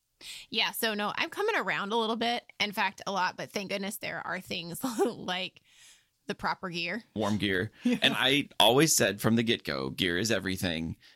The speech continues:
Speaker 2: If you have the right gear, you'll go forever.
Speaker 1: Yeah. It really does make a difference. So, <laughs> so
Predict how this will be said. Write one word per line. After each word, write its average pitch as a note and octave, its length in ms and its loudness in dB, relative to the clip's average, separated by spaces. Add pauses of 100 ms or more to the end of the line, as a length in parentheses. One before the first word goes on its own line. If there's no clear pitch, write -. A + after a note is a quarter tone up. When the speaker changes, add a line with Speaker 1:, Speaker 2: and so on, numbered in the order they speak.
(140)
Speaker 2:
If G#2+ 160 0
you G2 100 -2
have F#2 180 -4
the F#2+ 100 -4
right F2+ 200 -2
gear, F2 400 -2
you'll E2+ 220 -4
go D2 480 -4
forever. C2 580 -6 (300)
Speaker 1:
Yeah. D#3+ 220 -8 (680)
It D#3 160 -4
really D3 240 -8
does B2 340 -10
make D#3 220 -8
a - 20 -16
difference. D3+ 500 -14
So, G3 300 -8 (220)
<laughs> - 240 -20
so C4 580 0